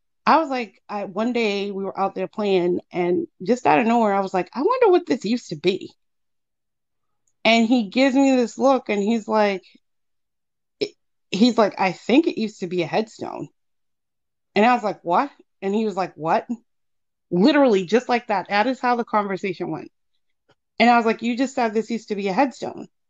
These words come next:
And he's like, "No, I didn't." And I'm like, "All right, whatever. You know, you're being an ass." <laughs>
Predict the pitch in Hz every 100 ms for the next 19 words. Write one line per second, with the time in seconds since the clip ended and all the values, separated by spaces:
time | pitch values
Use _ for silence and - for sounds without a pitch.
0 | _ _ _ _ _ _ _ 202 247 254
1 | 233 202 220 208 196 185 175 - _ _
2 | _ _ _ _ _ _ _ _ _ 214
3 | 233 214 208 185 156 - 180 143 143 156
4 | _ _ _ 214 151 113 - 185 190 160
5 | 143 - - - - -